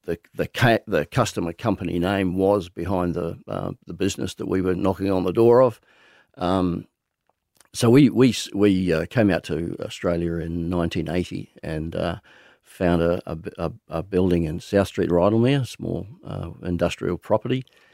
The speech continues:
and set up a hose service centre under the N Z brand at that point, and, um, commenced the sale of, uh, hydraulic hoses in the Australian market,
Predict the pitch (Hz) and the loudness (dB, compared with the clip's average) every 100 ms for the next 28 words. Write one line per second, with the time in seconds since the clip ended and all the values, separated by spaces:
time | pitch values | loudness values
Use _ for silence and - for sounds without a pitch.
0 | _ _ 90 85 - 98 82 82 76 98 | _ _ -6 -6 -2 -2 -2 -4 -8 -2
1 | 87 85 - 95 87 87 - 101 95 - | -2 -2 0 2 2 -2 0 2 2 -2
2 | - 87 80 82 87 82 80 - - 85 | -10 -8 -8 -6 -4 -4 -4 -8 -6 -6
3 | 80 80 - - - - - - - - | -6 -8 -14 -12 -12 -12 -16 -16 -18 -16
4 | 85 - 85 - - 95 90 _ _ _ | -14 -12 -14 -12 -10 -10 -16 _ _ _
5 | _ - 98 95 - 98 - 95 92 90 | _ 0 2 2 0 -8 0 2 4 2
6 | 85 - 98 90 92 90 101 90 101 95 | -4 -8 -4 -2 -2 0 2 2 2 0
7 | 92 87 90 90 87 - 90 85 85 90 | 0 -6 -4 -2 -4 -2 -2 -2 -2 -2
8 | 90 - | -2 -6